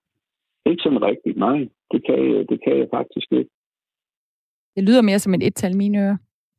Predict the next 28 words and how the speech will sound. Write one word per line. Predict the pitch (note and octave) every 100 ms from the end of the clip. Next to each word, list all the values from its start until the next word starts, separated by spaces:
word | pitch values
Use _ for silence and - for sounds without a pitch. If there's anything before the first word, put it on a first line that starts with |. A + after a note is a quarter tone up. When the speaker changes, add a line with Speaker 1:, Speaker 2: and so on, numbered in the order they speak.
| _ _ _ _ - - _ -
Speaker 1:
Ja, | C#3+ E3+
men, | D#3+ B2 A2+
øh, | G#2+ G#2
det |
er | A#2
lidt | C3 C3+
ondt | C#3+ C#3
af |
manden, | A2 A#2 C3+ A2+ G2 - _ _ _ _ _ _
og | - G2+ G2+ _ -
jeg | G#2+ -
føler, | G#2+ G#2 G#2 G2 G2 G2+
at | G2+ -
han | G2+ G2+
bliver, | G#2+ G#2 G2+ G2+ G2 _ -
at | - F#2
han | F#2+
bliver | - G#2
misbrugt. | F#2+ G2+ - G#2 - _ _ -
Speaker 2:
Biden | G#3+ C4 D4+
lovede | A#3+ A#3+
jo | B3
også | G#3 A3 C4
at | -
bringe | G#3 F#3+ G3 F#3 _ G#3 F3 G#3+
unity, | B3+ D4+ - A#3 E3+ _
altså | G3+ G3 G#3+
at | -